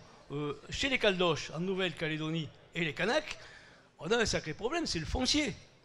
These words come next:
Je veux dire, le foncier, il n'est pas ressenti dans toute l'Afrique de la même façon par tout le monde. Vous voyez, c'est-à-dire, il y a la rente foncière. Toutes ces questions-là, si on veut traiter l'économie circulaire, il est important de les décortiquer, de, de les étudier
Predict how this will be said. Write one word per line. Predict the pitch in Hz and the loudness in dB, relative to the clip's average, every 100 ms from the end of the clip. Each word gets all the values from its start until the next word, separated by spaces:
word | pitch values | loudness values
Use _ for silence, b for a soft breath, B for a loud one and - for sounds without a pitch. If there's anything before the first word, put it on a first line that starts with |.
| - - | -20 -6
Je | 208 | 0
veux | |
dire, | 180 | 2
le | 165 | 4
foncier, | 190 175 302 | 4 4 2
il | 285 | 0
n'est | 208 | 0
pas | - 226 | 2 2
ressenti | 196 - 185 175 190 170 B B B - | 2 2 0 0 -2 -4 B B B -6
dans | 151 | -4
toute | 151 254 175 | -2 0 2
l'Afrique | 160 226 202 | 2 2 0
de | 160 | 0
la | 156 | 0
même | 151 135 | 0 -2
façon | 147 - 277 277 - | -4 2 2 2 2
par | 180 | 0
tout | - 269 | 2 2
le | |
monde. | 254 190 | 4 4
Vous | 131 - - - - - _ _ - | 2 -6 -20 -20 -20 -20 _ _ -6
voyez, | 208 | -2
c'est-à-dire, | 220 233 | 0 2
il | 220 | 2
y | 165 | 0
a | |
la | 143 | 2
rente | 165 254 | 4 4
foncière. | - 269 277 120 - | 4 2 2 0 -4
Toutes | 262 - | -8 -2
ces | 214 | 0
questions-là, | 196 - 165 151 220 302 B B B | 0 -2 -2 0 0 -2 B B B
si | - 226 | -2 2
on | 240 | 2
veut | 226 | 2
traiter | 202 196 196 | 0 0 0
l'économie | 170 - 156 147 131 | -2 -2 -4 -4 -4
circulaire, | 139 208 269 | -6 -2 0
il | 214 147 | 0 -2
est | - | -2
important | 185 185 135 - 311 B B B B - - | 2 2 2 4 2 B B B B -20 -4
de | 185 | 0
les | 175 160 | 2 0
décortiquer, | 165 165 - 156 220 302 B B B B 143 | -2 -4 -4 -4 -2 -4 B B B B -4
de, | 165 156 131 B B - | -2 0 -2 B B -10
de | 147 | -6
les | 156 151 214 | -2 0 0
étudier | 214 190 196 254 | -2 -2 0 0